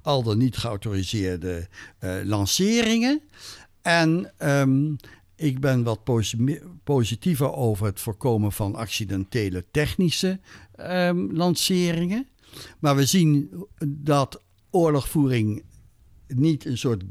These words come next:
game theory logisch proces is. Dat er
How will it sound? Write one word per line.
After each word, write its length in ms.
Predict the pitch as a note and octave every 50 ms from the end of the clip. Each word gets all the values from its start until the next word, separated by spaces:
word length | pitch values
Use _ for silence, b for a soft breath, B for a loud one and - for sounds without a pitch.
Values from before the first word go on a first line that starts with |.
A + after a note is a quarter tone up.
| F#2 F#2
game 360 | F#2 C3+ C#3 D#3 D#3+ D3+ C3+ A2 - -
theory 520 | - C#3+ B2+ A#2+ A#2+ B2+ B2 A2+ G#2+ G2+ B B B
logisch 520 | B D3+ D3 C#3 C3+ A#2 - - A2 - -
proces 460 | - - A2 - - D3 D3+ C#3 -
is. 360 | G3 G#3+ G#3+ - - - - B B B B B B B
Dat 360 | - D3+ C3 D3 C#3+ C#3 - -
er 440 | - - C3+ B2 A#2+ A#2 A2+ B2 B2